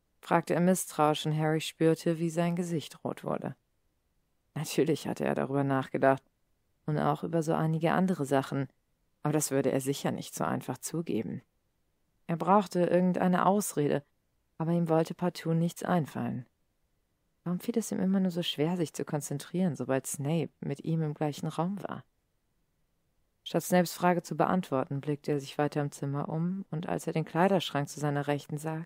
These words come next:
klappte Harry der Mund auf. "Du, du?",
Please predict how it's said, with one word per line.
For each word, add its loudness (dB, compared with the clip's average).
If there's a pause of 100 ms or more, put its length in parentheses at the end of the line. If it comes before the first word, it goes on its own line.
klappte -2
Harry 0
der 0
Mund 0
auf. -6 (1120)
"Du, 4 (720)
du?", 4